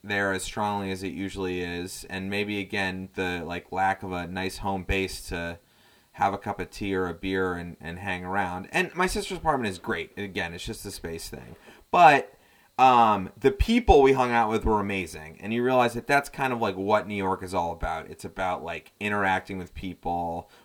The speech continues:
whether that's on the stage and you don't know them, or at a restaurant, or at a breakfast, or at a bar, seeing the people on the subway. It's all about humans there. You know, there's no natural beauty in New York. I mean, there is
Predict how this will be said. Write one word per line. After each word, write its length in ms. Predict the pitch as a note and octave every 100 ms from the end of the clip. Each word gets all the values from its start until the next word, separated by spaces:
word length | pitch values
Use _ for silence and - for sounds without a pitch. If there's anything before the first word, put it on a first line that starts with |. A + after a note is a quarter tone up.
| -
whether 260 | A2 G#2
that's 260 | G2 F#2 -
on 240 | G#2+ G2+ G2
the 80 | G2
stage 580 | - D#3 D3 C3+ C3
and 100 | A#2
you 80 | G#2+
don't 220 | G2+ G2+
know 180 | G#2+ A2+
them, 240 | G#2+ G#2 F#2
or 200 | F2 -
at 160 | F#2+
a 60 | F#2
restaurant, 720 | A2+ B2+ - B2 A2 G#2+ G#2
or 400 | - F2 F2 F2 -
at 160 | F2+
a 60 | F#2
breakfast, 680 | - A#2 A2+ - G#2 F#2+ -
or 160 | E2+
at 100 | E2+
a 60 | E2+
bar, 640 | - B2 G#2+ G2+ F#2+ F#2 - - _
seeing 440 | - D3+ D3 C3
the 60 | A#2+
people 380 | A2+ A#2+ - G#2+
on 320 | G#2 F#2+ F#2
the 80 | F#2
subway. 580 | - A2 G2 G2+ F#2+
It's 120 | F#2 -
all 260 | C#3 D#3
about 240 | A#2+ G#2+ -
humans 580 | - B2+ G#2+ E2 E2+
there. 240 | - E2 E2+
You 140 | F2+
know, 120 | F2
there's 220 | E2+ F2+ G2+
no 240 | A#2 C#3+
natural 400 | B2 F#2+ F2+ G2
beauty 400 | E2+ E2 F2 E2+
in 100 | E2+
New 160 | F2 D#2+
York. 220 | E2 -
I 60 |
mean, 140 | G2 G2+
there 160 | G#2 -
is 500 | A#2 G#2+ G2 -